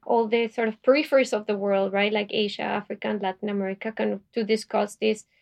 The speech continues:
issues of international trade, even though, I mean, i-, it's, these peripheries were in many cases kind of competing against each other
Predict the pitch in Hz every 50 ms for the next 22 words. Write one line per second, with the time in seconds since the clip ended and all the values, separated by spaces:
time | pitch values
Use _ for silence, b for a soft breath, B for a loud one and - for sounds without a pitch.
0 | _ _ _ _ _ - 240 220 - 226 220 262 - 285 269 269 262 240 226 220
1 | 214 - 254 262 247 220 - - 311 320 269 220 214 - _ _ - 269 285 254
2 | 302 311 302 294 294 - _ _ _ _ _ _ - 247 262 262 240 247 - _
3 | _ _ _ _ - 233 240 240 240 233 233 226 - - - 240 233 - - -
4 | 240 220 - - _ _ _ - - - - - - _ - 233 208 254 262 262
5 | 254 - - _ _ - 254 269 285 302 - 285 254 240 233 - - 233 226 226
6 | 220 - 240 226 226 240 247 254 269 269 254 - - - 285 294 269 - - -
7 | 214 220 - - _ - - 240 226 220 - - 233 214 214 - - 339 359 440
8 | 453 285 196 185 190 185 - - 185 - - - - - - - - - - -
9 | -